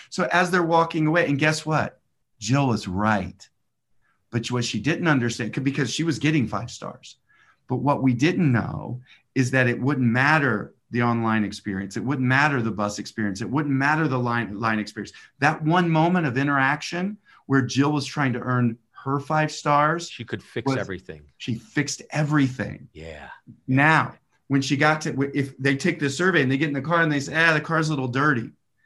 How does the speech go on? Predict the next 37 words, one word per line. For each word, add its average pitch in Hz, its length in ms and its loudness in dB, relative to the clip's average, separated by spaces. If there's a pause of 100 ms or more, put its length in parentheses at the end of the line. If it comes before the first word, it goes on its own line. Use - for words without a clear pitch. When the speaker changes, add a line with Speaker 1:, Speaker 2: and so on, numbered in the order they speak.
(140)
Speaker 1:
Now 127 180 2
we 139 140 2
can 120 200 0
map 127 400 0
that 120 420 2 (220)
to 117 120 -4
the 98 80 -4
gate 113 540 0
so - 120 -20
we 113 80 -2
can 104 80 -4
clean 113 240 -2
the 107 80 2
car 110 220 -2
before 104 260 -6
you 95 140 -2
leave 101 300 0
with - 180 -8
it. - 180 -20 (840)
Speaker 2:
Wow. 95 320 0 (100)
Okay. 110 380 -4
So 123 180 -4 (180)
that 139 300 2
is 147 220 -8
what 113 360 -2
experience 107 720 -4
dot 98 320 -6
com 90 280 -4
does. 87 240 -8
You 117 120 -6
have, 104 280 -4 (240)
that's 127 240 0
the 131 100 -6
technology 104 800 -4
that 98 240 -10
you're 92 100 -12
selling. 64 420 -10